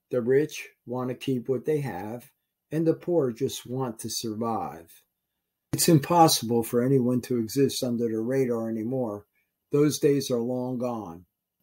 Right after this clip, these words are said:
You don't even have to do the research. All you have to do is read the hard work of the research someone else has done. It should be your obligation to yourself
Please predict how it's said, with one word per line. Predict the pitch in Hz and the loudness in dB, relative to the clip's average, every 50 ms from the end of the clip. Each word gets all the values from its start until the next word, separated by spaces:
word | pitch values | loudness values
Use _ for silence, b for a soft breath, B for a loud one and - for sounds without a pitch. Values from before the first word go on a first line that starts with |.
| _ _ _ _ _ _ _ _ _ _ _ _ _ _ _ _ _ _ _ _ _ - | _ _ _ _ _ _ _ _ _ _ _ _ _ _ _ _ _ _ _ _ _ -8
You | 143 160 214 233 | -2 0 2 2
don't | 220 180 160 | 2 4 4
even | 147 139 123 127 120 | 4 4 4 2 0
have | 131 127 123 117 - | -2 -2 -4 -6 -8
to | - | -10
do | 107 113 131 123 | -4 -2 -2 0
the | 123 | 0
research. | 117 123 143 147 131 - - 110 92 - - - - - - _ - | 0 2 2 2 0 0 -4 -6 -8 -8 -8 -8 -8 -8 -10 _ -6
All | 131 131 135 | -2 0 0
you | 127 120 | 0 0
have | 127 135 135 - | -2 -4 -4 -4
to | - 113 | -4 -2
do | 107 117 117 117 110 107 | 0 0 0 2 2 2
is | 110 110 110 - 127 | 0 -2 -2 -2 0
read | 135 135 135 127 113 | 2 2 2 2 0
the | 117 104 | -2 -2
hard | 110 147 147 139 131 127 147 | -2 0 2 2 2 2 2
work | 147 147 135 120 107 - - | 2 2 2 0 -2 -4 -4
of | 123 120 120 | -6 -4 -4
the | 123 | -2
research | 127 143 156 160 - - - 120 120 117 - - | 0 2 2 4 2 0 -2 -4 -4 -6 -8 -6
someone | - 120 120 120 123 127 | -4 -4 -4 -4 -2 -2
else | 120 117 117 - - | -2 -2 -2 -2 -2
has | 110 101 101 - | -4 -4 -4 -4
done. | - 151 143 131 90 73 71 - _ b b b b b b b b b b b _ _ _ _ _ _ _ - | -4 -2 -2 -2 -4 -8 -12 -16 _ b b b b b b b b b b b _ _ _ _ _ _ _ -4
It | 143 143 | -4 -2
should | - - 175 160 | 0 0 0 4
be | 147 165 | 6 6
your | 165 151 139 135 143 | 8 8 6 4 2
obligation | 139 139 131 127 123 117 131 139 139 127 - - 120 107 | 0 -2 -4 -4 -4 0 0 0 0 0 -2 -6 -6 -6
to | - 113 | -4 -4
yourself | 110 107 110 110 - - 160 139 98 76 87 92 - - - | -2 -2 -2 -4 -2 -2 -2 -2 -2 -6 -12 -16 -20 -20 -20